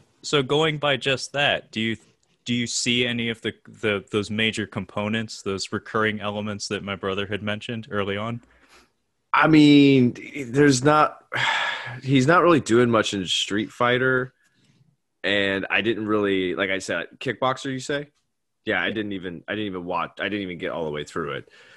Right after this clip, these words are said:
Speaker 2: Um, so this,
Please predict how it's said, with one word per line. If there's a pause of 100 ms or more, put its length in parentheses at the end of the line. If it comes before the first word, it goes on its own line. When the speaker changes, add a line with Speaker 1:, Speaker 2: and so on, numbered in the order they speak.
(180)
Speaker 2:
Um, (140)
so (160)
this,